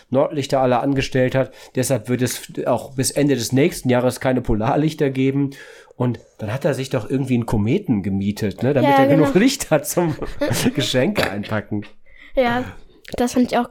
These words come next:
Speaker 2: cool.
Speaker 1: Und der Nordpolarbär ist mit dem großen Bären, also dem Sternzeichen,
Speaker 2: Ja.
Speaker 1: befreundet.
Speaker 2: Und hat
Speaker 1: Und
Speaker 2: gebeten, und, und hat ihn gebeten, ein bisschen heller zu leuchten.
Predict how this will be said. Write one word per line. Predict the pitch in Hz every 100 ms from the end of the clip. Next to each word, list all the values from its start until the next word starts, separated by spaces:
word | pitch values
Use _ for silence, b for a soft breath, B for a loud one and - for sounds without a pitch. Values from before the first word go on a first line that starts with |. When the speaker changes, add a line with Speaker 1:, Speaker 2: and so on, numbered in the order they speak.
| -
Speaker 2:
cool. | 240 240
Speaker 1:
Und | 165 240 -
der | 143 127
Nordpolarbär | 123 135 131 - 135 120 160 151 143
ist | -
mit | 135 -
dem | 123 117
großen | 113 127 - 110
Bären, | 120 156 131
also | 110 107
dem | 107 101
Sternzeichen, | 139 170 208 - 92 -
Speaker 2:
Ja. | 98
Speaker 1:
befreundet. | 101 277 - 180 226 107 185 - B B B -
Speaker 2:
Und | 269
hat | 277
Speaker 1:
Und | 254
Speaker 2:
gebeten, | - 262 277 277 262 - _
und, | - 254 -
und | -
hat | -
ihn | 247
gebeten, | 240 247 254
ein |
bisschen | 240 - 233
heller | 262 226
zu | 240
leuchten. | 214 214 - -